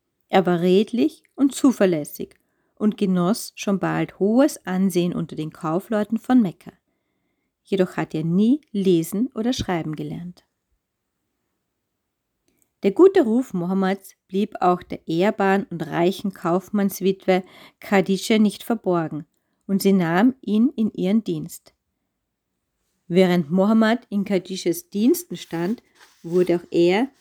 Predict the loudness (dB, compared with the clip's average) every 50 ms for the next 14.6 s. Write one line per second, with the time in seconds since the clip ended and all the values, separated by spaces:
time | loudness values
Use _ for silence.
0 | _ _ _ -20 -10 -4 -2 -2 -2 -2 -4 -8 -14 -14 _ -10 -8 -8 -8 -8
1 | -10 -10 -12 -8 -4 -2 2 4 4 4 4 2 0 -2 -2 0 2 2 2 2
2 | 2 2 0 0 -4 _ _ -10 -8 -6 -6 -6 -8 -12 -14 -14 -14 -14 -16 -20
3 | _ _ _ _ _ _ _ _ _ _ _ _ _ _ _ _ _ _ _ _
4 | _ _ _ _ _ _ _ _ _ _ _ _ _ _ 6 6 6 6 4 2
5 | 2 2 2 0 -4 -6 -6 -6 -4 -4 -2 -2 -2 -2 -2 -4 -6 -6 -4 2
6 | 2 2 4 4 2 2 2 2 0 0 -2 -2 -4 -4 -4 _ _ -6 -4 -2
7 | -2 -4 -4 -4 -2 -2 0 0 0 -2 -2 -4 -2 0 2 4 4 4 4 2
8 | 0 -2 -2 -2 -6 -6 -6 -6 -8 -6 -4 -4 -2 -2 -2 -2 -4 -4 -4 -4
9 | -4 -8 _ _ _ _ _ _ _ -2 0 0 0 0 -2 -4 -6 -6 -8 -8
10 | -8 -8 -8 -8 -8 -8 -8 -10 _ _ _ _ _ _ _ _ _ _ _ _
11 | _ _ _ _ _ -6 -6 -4 -4 -2 0 4 4 4 4 4 4 4 2 2
12 | 0 -2 -6 -6 -4 -2 -2 -2 -2 -2 0 0 0 0 -2 -4 -6 -6 -6 -6
13 | -4 -2 0 0 0 0 -2 -4 -4 -4 -2 0 2 2 2 2 2 0 0 0
14 | 0 -4 -6 -6 -6 -6 -6 -6 -8 -10 -12 -14